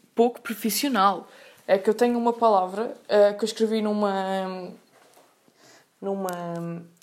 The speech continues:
ai, numa folha e tive que a vir buscar agora. Pronto, estamos a ouvir eu a andar. Parece que estou a mandar um áudio, pá. Ahm,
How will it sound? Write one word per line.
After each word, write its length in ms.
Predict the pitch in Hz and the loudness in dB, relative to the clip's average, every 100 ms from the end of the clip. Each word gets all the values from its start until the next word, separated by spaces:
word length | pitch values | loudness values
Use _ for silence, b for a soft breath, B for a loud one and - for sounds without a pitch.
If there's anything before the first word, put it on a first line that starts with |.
| _ _ - | _ _ -10
ai, 180 | 247 208 | -10 -10
numa 240 | 190 190 | -8 -4
folha 320 | 190 - 190 196 | -4 -4 -6 -6
e 80 | |
tive 200 | 233 214 | -10 -10
que 100 | - | -4
a 20 | 196 | -4
vir 120 | 185 | -4
buscar 320 | 180 - 185 | -8 -4 -2
agora. 360 | 185 180 180 - - | -2 -4 -6 -10 -4
Pronto, 200 | 190 180 | -4 -2
estamos 280 | 190 196 190 | -4 -2 0
a 60 | |
ouvir 180 | 190 190 | 0 0
eu 140 | 185 | -2
a 60 | 180 | -2
andar. 320 | 180 190 - - _ | 0 -2 -2 -10 _
Parece 180 | 240 254 | -2 0
que 40 | |
estou 120 | - | 0
a 20 | 262 | 0
mandar 220 | 247 240 | 4 2
um 180 | 240 196 | 2 0
áudio, 260 | 196 208 | -2 -4
pá. 180 | - - - b b b b b b | -10 -12 -12 b b b b b b
Ahm, 720 | 262 240 233 226 226 220 226 | 8 10 10 10 6 4 -2